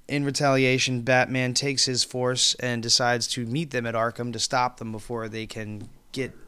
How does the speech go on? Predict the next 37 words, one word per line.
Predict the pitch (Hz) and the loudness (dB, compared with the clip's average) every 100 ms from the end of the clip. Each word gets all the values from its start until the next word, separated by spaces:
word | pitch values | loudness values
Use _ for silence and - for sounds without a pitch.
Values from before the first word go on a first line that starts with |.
| - - - - | -20 -18 -18 -10
so | - | -6
that | 127 113 | -4 -4
they | 113 | -4
can | 117 | -2
get | 120 107 | -2 -4
through | - 127 127 | -6 -4 -4
with | 110 113 | -4 -8
that | - 95 | -10 -10
plan. | - 117 92 - - - - - - - _ - _ | -10 -10 -10 -14 -20 -20 -20 -20 -20 -20 _ -20 _
But | 151 135 120 - - | 4 4 2 -6 -14
when | 123 123 120 117 | -8 -4 -4 -4
Batman | 120 117 123 120 | -4 -4 -4 -6
and | 117 107 | -6 -8
crew | - 131 | -6 -4
show | - 131 120 | -4 -4 -2
up, | 127 143 - - - | -2 -4 -8 -20 -12
they | 110 113 | -8 -8
realize | 107 117 139 135 131 123 | -8 -6 -4 -2 -2 -2
that | 117 113 | -6 -4
Damian | 127 127 123 | -2 -2 -2
Wayne | 123 123 110 | -4 -4 -6
has | 117 113 | -6 -4
now | 120 127 | -4 -4
turned | 123 135 123 | -4 -6 -4
against | 117 113 113 113 | -4 -6 -6 -8
them | 104 104 | -10 -10
and | 107 107 | -8 -4
sided | - 117 110 107 | -2 -2 -4 -8
with | 107 | -8
Superman. | - 110 - 80 60 50 - _ - - - - | -6 -6 -10 -16 -16 -18 -20 _ -20 -20 -20 -18
He | - 123 123 | -4 -2 0
alerted | 120 131 120 113 | 0 -2 -2 -4
them | 110 107 | -6 -6
that | 104 | -8
Batman | 110 104 92 104 | -6 -8 -8 -10
was | 104 | -10
coming | - 110 104 104 104 | -10 -10 -10 -12 -14